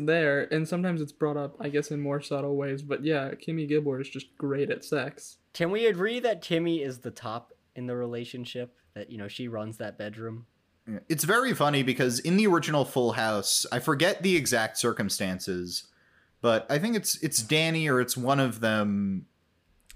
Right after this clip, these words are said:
Speaker 3: has this, like, nightmare where they're all old, and one of the element, and I think all the kids have left or don't care about them anymore.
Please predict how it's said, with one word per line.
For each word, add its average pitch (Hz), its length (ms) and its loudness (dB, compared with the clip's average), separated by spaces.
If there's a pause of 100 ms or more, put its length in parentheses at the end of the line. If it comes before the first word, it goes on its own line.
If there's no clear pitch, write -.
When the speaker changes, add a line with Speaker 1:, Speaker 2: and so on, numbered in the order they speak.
(120)
Speaker 3:
has 120 440 0
this, 117 460 2
like, 107 220 0
nightmare 117 680 0
where 107 220 0
they're 110 180 2
all 110 240 4
old, 107 640 -2 (540)
and 117 200 2
one 143 180 2
of 147 100 -2
the 147 100 2
element, 127 420 2
and 110 480 -2
I 113 80 -4
think 110 160 -2
all 107 140 2
the 104 80 -2
kids 110 380 0
have 104 280 -6
left - 680 -2
or 101 160 2
don't 104 260 -2
care 117 220 2
about 104 260 0
them 104 140 -4
anymore. 101 480 -6